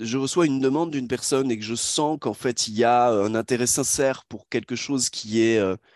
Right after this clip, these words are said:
comment dire, qui est gratuit, qui est, euh, généreux, qui est délicat,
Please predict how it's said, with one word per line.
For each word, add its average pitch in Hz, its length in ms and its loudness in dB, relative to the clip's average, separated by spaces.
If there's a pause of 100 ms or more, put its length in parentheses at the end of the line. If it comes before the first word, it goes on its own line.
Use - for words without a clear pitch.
(380)
comment 160 240 -6
dire, 104 260 -2 (300)
qui - 140 -2
est 127 60 4
gratuit, 147 580 -2 (180)
qui 120 320 0
est, 117 100 6
euh, 113 80 4
généreux, 135 520 0 (120)
qui 110 260 -6
est 110 40 -2
délicat, 135 520 0